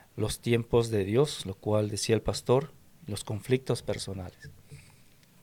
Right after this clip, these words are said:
Y a veces quizás, eh, tanto tú como yo, Dino, nos hemos preguntado, y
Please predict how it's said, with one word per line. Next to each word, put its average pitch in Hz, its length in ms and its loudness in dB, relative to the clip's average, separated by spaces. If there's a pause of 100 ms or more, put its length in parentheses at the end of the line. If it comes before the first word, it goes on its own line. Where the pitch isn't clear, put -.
(600)
Y 113 480 4
a 120 60 12
veces 127 320 8
quizás, 127 540 4
eh, 107 360 2
tanto 104 360 -4
tú 127 240 2
como 110 220 0
yo, 113 140 6
Dino, 117 260 2
nos 107 200 -4
hemos 113 200 -4
preguntado, 110 680 4
y 101 200 -6